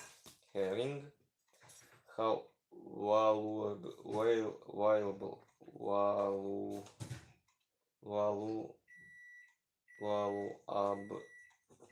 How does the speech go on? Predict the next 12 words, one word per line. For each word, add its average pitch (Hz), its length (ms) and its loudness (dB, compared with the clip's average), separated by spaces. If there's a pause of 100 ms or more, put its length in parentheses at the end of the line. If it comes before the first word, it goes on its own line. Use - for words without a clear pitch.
(3500)
people's 101 380 -4
morning, 107 500 2 (260)
э, 98 840 -4
routine, 120 400 -2 (320)
routine, 117 640 0
да. 107 240 -6 (880)
А 113 220 2 (100)
to 98 160 -4
their 104 440 -2
success, - 960 -4 (1000)
their 104 380 0
mood. 110 380 0